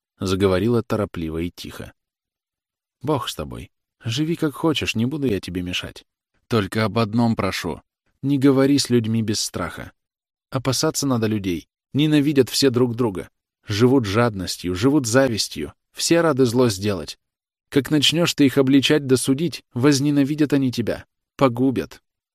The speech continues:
Сын стоял в дверях, слушая тоскливую речь. «Люди плохи, да. Но когда я узнал, что на свете есть правда,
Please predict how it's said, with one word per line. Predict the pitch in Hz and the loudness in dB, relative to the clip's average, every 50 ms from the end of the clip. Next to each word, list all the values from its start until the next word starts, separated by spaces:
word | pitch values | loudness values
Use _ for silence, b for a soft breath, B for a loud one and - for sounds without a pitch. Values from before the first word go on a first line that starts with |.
| _ _ | _ _
Сын | - - - 151 170 | -12 -6 -4 -4 -2
стоял | 151 - - 113 107 104 107 101 | -4 -4 -2 0 2 2 2 0
в | 92 85 | -2 -6
дверях, | 78 78 82 82 82 98 127 - - _ _ _ _ - | -6 -4 -4 -2 -2 -2 -4 -6 -10 _ _ _ _ -16
слушая | - - 82 85 80 - 101 95 | -10 -8 -6 -6 -6 -4 -6 -6
тоскливую | 98 - 95 - - - 78 76 73 73 76 78 | -6 -6 -8 -8 -8 -8 -8 -6 -6 -6 -6 -8
речь. | - 69 - - - - _ _ _ _ _ _ _ _ _ _ _ _ _ _ _ _ _ _ _ _ _ _ | -8 -8 -10 -12 -16 -20 _ _ _ _ _ _ _ _ _ _ _ _ _ _ _ _ _ _ _ _ _ _
«Люди | - - 85 98 120 127 127 123 | -6 -2 2 2 2 2 2 0
плохи, | 123 120 123 135 135 113 - - - | 0 0 0 0 0 0 -2 -6 -8
да. | 80 87 95 98 80 65 - _ _ _ _ _ _ _ _ _ _ _ _ | -4 -2 -2 -2 -4 -8 -14 _ _ _ _ _ _ _ _ _ _ _ _
Но | - 87 95 90 | -4 -4 -2 0
когда | - 107 104 107 117 117 | 0 0 2 4 4 6
я | 113 107 | 6 6
узнал, | 107 107 104 95 101 110 117 120 | 4 4 2 2 2 2 2 0
что | 113 - - 107 | 0 -2 -2 -2
на | 101 101 98 | 0 0 -2
свете | - - 107 113 110 - 98 | -2 0 -2 -2 0 0 -2
есть | 92 95 104 98 - - - - | 0 0 0 0 -2 -6 -8 -6
правда, | - 117 135 151 117 85 - 62 | -2 0 0 0 -2 -6 -12 -14